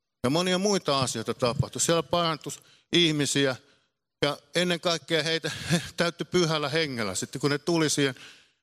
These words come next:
monesti heillä ei ollut sitä käsitystä, miten, miten tota, mi-, mitä on esimerkiksi pyhän hengen täyteys. He oli tullut uskoon, mutta pu-, pyhän hengen täyteys puuttui.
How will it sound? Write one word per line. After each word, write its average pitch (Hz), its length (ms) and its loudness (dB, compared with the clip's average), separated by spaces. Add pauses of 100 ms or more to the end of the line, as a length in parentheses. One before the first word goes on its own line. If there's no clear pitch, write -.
monesti 165 380 0
heillä 151 240 0
ei 151 80 2
ollut 151 140 0
sitä - 180 0
käsitystä, 160 640 -2
miten, 139 420 -2 (480)
miten 139 300 0
tota, 117 340 -2 (300)
mi-, 131 180 -8 (760)
mitä 139 200 0
on 131 100 -4
esimerkiksi 127 260 -6
pyhän 135 260 2
hengen 123 280 -4 (360)
täyteys. 117 640 -2
He - 340 -6
oli 143 100 0
tullut 170 380 2
uskoon, 120 460 0 (400)
mutta 117 260 -4 (560)
pu-, 143 100 2
pyhän 147 300 0
hengen 123 200 -6
täyteys 123 480 -2
puuttui. - 440 -6